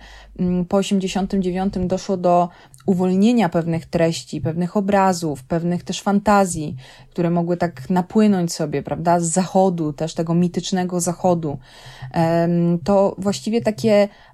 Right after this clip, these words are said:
e, odetkanie trochę, e, nastąpiło też, e, po upadku faszyzmu. I to są bardzo znane opowieści, kiedy to włoska widownia chciała tylko oglądać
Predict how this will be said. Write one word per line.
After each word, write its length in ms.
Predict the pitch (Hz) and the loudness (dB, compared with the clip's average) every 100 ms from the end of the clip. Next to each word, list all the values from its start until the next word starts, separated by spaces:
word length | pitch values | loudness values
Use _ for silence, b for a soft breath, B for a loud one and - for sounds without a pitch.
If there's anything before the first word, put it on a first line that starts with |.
| - | -2
e, 180 | 175 - | -2 2
odetkanie 760 | 208 190 196 - 220 254 233 175 | 0 0 -2 0 2 4 2 2
trochę, 520 | 170 160 - 147 170 B B B | 0 0 0 0 -2 B B B
e, 160 | 170 170 | -2 0
nastąpiło 640 | 185 - 202 208 202 202 | 0 0 -2 2 2 0
też, 520 | 208 190 180 - - | 2 2 2 -2 -2
e, 320 | 185 185 185 185 | 2 4 2 2
po 80 | 196 | 0
upadku 340 | 185 180 196 | 0 -2 -6
faszyzmu. 580 | 208 202 247 185 160 - - - b b b b - | -4 2 2 2 -4 -8 -16 -20 b b b b -4
I 300 | 170 170 170 | 0 0 -2
to 80 | 180 | -2
są 360 | 185 185 180 | -2 0 2
bardzo 340 | 185 214 185 165 | 4 2 2 0
znane 340 | 165 156 160 | 0 0 -2
opowieści, 540 | 165 170 165 156 185 | -2 -2 -2 -2 -10
kiedy 280 | 175 185 180 | -4 -2 -2
to 340 | 175 175 170 170 _ - | 0 2 4 0 _ -8
włoska 320 | 175 175 175 | -6 -2 -2
widownia 400 | 185 175 180 185 | 0 2 2 -2
chciała 280 | - 196 190 | -2 0 0
tylko 360 | - 254 202 | 0 -2 0
oglądać 600 | 175 170 165 156 180 - | 0 2 0 0 0 -4